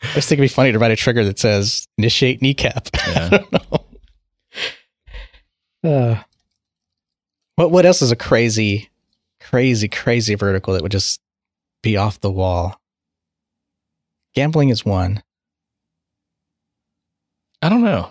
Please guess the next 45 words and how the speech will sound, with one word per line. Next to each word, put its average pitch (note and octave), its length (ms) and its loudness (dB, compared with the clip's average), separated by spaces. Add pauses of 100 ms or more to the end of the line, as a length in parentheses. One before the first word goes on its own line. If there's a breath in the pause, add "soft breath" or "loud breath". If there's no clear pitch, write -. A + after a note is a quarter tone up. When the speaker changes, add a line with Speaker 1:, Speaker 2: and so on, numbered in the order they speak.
Speaker 2:
I C3 40 0
mean, C3 140 2
there's, C3 240 0 (140)
there's C3+ 120 0
all D#3+ 120 0
kinds A2+ 240 0
of F#2+ 140 -4 (580)
things G#2+ 220 -2
they F2+ 100 -2
could A#2+ 280 -4
go B2 180 -2
into. C#3 380 -2 (1120)
You F#2+ 80 -2
know, F2+ 80 -2
insurance G#2 580 -4
management E2+ 480 -6
and E2 240 -8
transportation F#2+ 720 -4
logistics. F2 760 -4 (260)
Speaker 1:
No, F3 140 0
that's, G#3 180 0
that's G3+ 260 -2
all C3+ 320 -2
basic A2 420 -2
business G#2 320 -2
stuff. F#2 160 -4
I'm A#2+ 100 0
talking A#2 160 0
about, F#2+ 140 -4
like, G2+ 120 -6 (120)
crazy A#2 300 0
off G2+ 180 -2
the F#2+ 80 -2
wall F#2 180 0
Speaker 2:
Oh, F#2+ 40 -2
Speaker 1:
stuff, C3+ 200 2
Speaker 2:
I F#2+ 140 0
don't F2+ 80 -6
Speaker 1:
like F2+ 200 -2
Speaker 2:
know. - 60 -18 (560)
Speaker 1:
circus, - 580 -2
like G2+ 160 -2
a - 40 -6
circus G#2+ 320 0
cloud, F2+ 440 -2